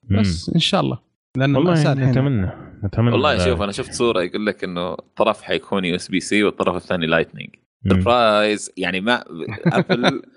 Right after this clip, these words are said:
Speaker 1: <laughs>
Speaker 3: لازم تحط لك
Speaker 2: دونجل
Speaker 3: شيء.
Speaker 2: يعني؟
Speaker 3: لازم تحط لك شيء كذا. يعني لا، حيكون طرفين، يعني الطرف يو اس بي سي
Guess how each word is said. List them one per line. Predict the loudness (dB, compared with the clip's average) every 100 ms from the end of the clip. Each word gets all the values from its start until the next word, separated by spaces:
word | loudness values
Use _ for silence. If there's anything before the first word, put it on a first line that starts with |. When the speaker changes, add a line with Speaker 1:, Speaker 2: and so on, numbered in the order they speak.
| -2
Speaker 1:
<laughs> | 0 2 2 2
Speaker 3:
لازم | 2 2 0 -2
تحط | -4 -14 -2
لك | -2 0
Speaker 2:
دونجل | 0
Speaker 3:
شيء. | 2 0 0
Speaker 2:
يعني؟ | -6 -10 -16 _ _
Speaker 3:
لازم | 0 2 2 -2
تحط | -6 -8 -4
لك | -4 -2 -2
شيء | -2 -2 -4
كذا. | -8 -8 -10 _ _ _
يعني | -4 -4 -2
لا، | -2 -2
حيكون | -4 -2 -2 0
طرفين، | -2 0 -2 -2
يعني | -6 -6
الطرف | 0 0 0 -8 -20 _ -4
يو |
اس | -2
بي | -2
سي | -2 -4 -4